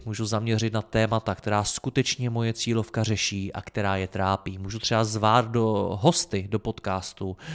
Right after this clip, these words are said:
o který skutečně stojí a který třeba odpovídají i nějakým kritériím, eh, hostů, jaký by tam chtěli mít. Můžu zkvalitňovat moje offline akce, jejich program, jejich obsah a dělat, eh,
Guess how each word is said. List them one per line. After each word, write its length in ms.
o 80
který 300
skutečně 680
stojí 420
a 60
který 240
třeba 280
odpovídají 800
i 120
nějakým 400
kritériím, 760
eh, 40
hostů, 360
jaký 200
by 100
tam 160
chtěli 300
mít. 300
Můžu 260
zkvalitňovat 880
moje 200
offline 420
akce, 340
jejich 280
program, 460
jejich 160
obsah 480
a 80
dělat, 340
eh, 240